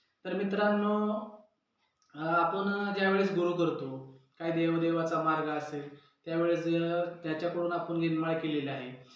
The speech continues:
ते गुरु आपला रितसर मार्गाने त्या ज्या देवतेचा संचार असेल, त्या देवतेचा ते रितसर मार्ग करून, जे काही विधिविधान असेल ते करून, आपल्याला गुरुमार्ग करून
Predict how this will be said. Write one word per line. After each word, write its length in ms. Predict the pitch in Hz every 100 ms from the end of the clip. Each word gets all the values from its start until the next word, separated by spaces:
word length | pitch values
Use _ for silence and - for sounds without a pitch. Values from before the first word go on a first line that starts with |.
| _ -
ते 60 | 175
गुरु 260 | 175 190
आपला 640 | 190 185 190 190 196 196 -
रितसर 400 | 180 175 220 214
मार्गाने 720 | 214 202 190 180 147 135 - -
त्या 80 | 170
ज्या 260 | 156 170 175
देवतेचा 440 | 175 160 170 170
संचार 380 | 170 160 156 151
असेल, 500 | 143 143 135 131 -
त्या 320 | - _ 170
देवतेचा 560 | 160 170 170 180 175 190
ते 400 | 196 190 190 180
रितसर 400 | 165 - 185 175
मार्ग 320 | 170 170 175
करून, 540 | 170 156 135 135 - - - _ _
जे 60 | 160
काही 220 | 170 175
विधिविधान 500 | 170 165 175 175 170
असेल 400 | 165 165 175 165
ते 80 | 175
करून, 300 | 165 170 170
आपल्याला 500 | 160 156 156 160 165
गुरुमार्ग 540 | 156 151 151 151 156
करून 460 | 160 156 160 208 233